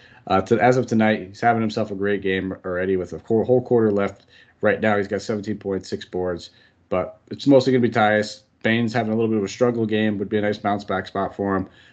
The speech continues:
Uh, I don't think I'll be necessarily chasing DeAnthony Melton, but I wouldn't fault you if you wanted to go there one bit. We just know that he could be rocky, he could be up and down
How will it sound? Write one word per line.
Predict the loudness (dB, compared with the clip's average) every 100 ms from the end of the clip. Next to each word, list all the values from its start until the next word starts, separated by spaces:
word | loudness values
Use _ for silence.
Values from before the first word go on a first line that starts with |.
| _
Uh, | -2
I | 0
don't | 2 0
think | 0
I'll | 0
be | 0
necessarily | 0 -2 -2 -2 -2
chasing | 0 0 0 0
DeAnthony | 2 2 2 2
Melton, | 2 0 -2 2
but | 2
I |
wouldn't | 2 0 0
fault | 0 0
you |
if | -4
you | -2
wanted | -2
to | -2
go | 0 2
there | 2
one | 0 2 4 2 0
bit. | 2 2 2 -2 -20 _
We | -4
just | -2 0
know | 4 4
that | 4 2
he | 0
could | 0
be | 4
rocky, | 6 4 2
he | -8 -6
could | 0
be | 2
up | 2
and | 2
down | 0 0 -2